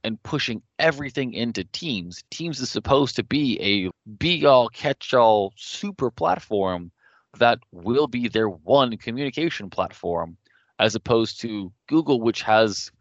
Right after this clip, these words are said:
eight that are still out there kicking. And so that's kind of what we're trying to highlight here, the difference between the two.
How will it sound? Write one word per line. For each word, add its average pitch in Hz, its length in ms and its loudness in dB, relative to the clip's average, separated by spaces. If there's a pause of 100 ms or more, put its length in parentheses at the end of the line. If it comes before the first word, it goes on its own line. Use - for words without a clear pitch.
(400)
eight 160 240 -2 (100)
that 107 120 0
are 104 100 -2
still 117 640 -2 (120)
out 107 200 -6
there 90 140 -4
kicking. 90 600 -6 (500)
And 101 140 -4
so 98 460 4 (260)
that's 143 260 -4
kind 127 180 0
of 104 100 -2
what 104 180 -2
we're 104 80 0
trying 104 260 -4
to 87 80 -4
highlight 87 300 0
here, 90 120 -6
the 85 80 -6
difference 87 380 -10
between 85 200 -16
the 80 60 -18
two. - 180 -14